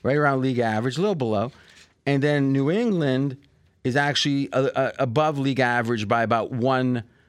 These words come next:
percentage point. So if you look at the conversion rate on series of downs,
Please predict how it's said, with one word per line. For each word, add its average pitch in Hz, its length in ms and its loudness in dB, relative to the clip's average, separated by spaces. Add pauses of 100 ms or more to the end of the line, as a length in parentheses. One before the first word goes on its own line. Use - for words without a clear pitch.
percentage 117 460 0
point. 95 280 -4
So 135 260 0 (280)
if 117 100 -4
you 160 100 2
look 180 140 2
at 139 140 -2
the 139 100 2
conversion 151 720 0
rate 123 500 0
on 123 180 2
series 143 360 -2
of 147 100 -4
downs, 107 520 0